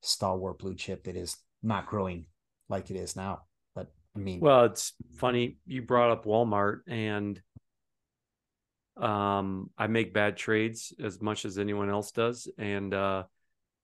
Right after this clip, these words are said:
Speaker 2: you know, I was complaining that Walmart was stagnant at one fifty-two for one fifty-five forever, it
Speaker 1: Mm-hmm.
Speaker 2: feel-, felt like, and now it's trading at one sixty-two with their one point four one percent dividend.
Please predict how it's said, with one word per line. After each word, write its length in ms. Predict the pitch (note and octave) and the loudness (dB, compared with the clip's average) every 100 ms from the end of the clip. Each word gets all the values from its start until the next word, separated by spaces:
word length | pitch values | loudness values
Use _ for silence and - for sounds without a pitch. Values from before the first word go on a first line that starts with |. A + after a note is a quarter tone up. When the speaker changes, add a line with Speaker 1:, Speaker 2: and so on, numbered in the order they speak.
| _ - | _ -8
Speaker 2:
you 160 | A2 | -2
know, 160 | G#2+ G#2+ | 2 4
I 80 | G#2 | 4
was 140 | G2 | 2
complaining 540 | - A2 - A2+ A#2 | -4 -4 2 4 4
that 120 | A2 A2 | 4 4
Walmart 420 | G#2 G#2 A2 G#2+ | 4 4 4 2
was 140 | G#2 | -2
stagnant 600 | - - G#2+ G2+ G#2+ A2 | -4 0 2 2 0 -2
at 140 | A2 G2+ | -2 -2
one 240 | G2+ G#2+ | -2 -2
fifty-two 800 | - A2 - G#2+ F#2 A2+ A#2 C3+ _ _ _ _ _ _ _ _ | -4 -6 -4 -8 -4 0 0 -2 _ _ _ _ _ _ _ _
for 260 | - A#2 G2+ | -8 -2 -2
one 280 | F#2 A#2 A2+ | 0 0 2
fifty-five 720 | B2 A2+ A2+ - A2 G#2 A2 | 0 0 -2 0 2 4 2
forever, 420 | A2 A2 A2 A2+ | 2 4 4 4
it 60 | A#2 | 2
Speaker 1:
Mm-hmm. 80 | G2 | 0
Speaker 2:
feel-, 380 | A#2 A2+ A#2 - | 2 2 0 0
felt 160 | A2+ | 2
like, 240 | A#2 A#2 A#2 | 4 2 0
and 100 | G2 | -2
now 140 | G2+ | 0
it's 100 | G2 | -2
trading 280 | - A2+ G#2 | -2 -2 -2
at 80 | G#2+ | 0
one 220 | G2+ G#2 | 0 0
sixty-two 840 | - A2 - A2 F#2 A2 A2 A#2 - - _ - | -2 -8 -6 -8 -4 0 0 -2 -8 -20 _ -8
with 180 | A2 A2+ | -4 0
their 120 | G#2 | 2
one 240 | G2 G#2 | 2 0
point 400 | G2+ G#2+ G#2+ G#2+ _ | -2 -2 -2 -4 _
four 260 | - A2 G#2+ | -4 0 2
one 160 | A2 G#2+ | 0 -2
percent 420 | G#2 - G#2+ A2 | -6 -4 -4 -2
dividend. 540 | G#2+ G#2+ A#2 A#2+ B2+ | -2 0 0 0 -6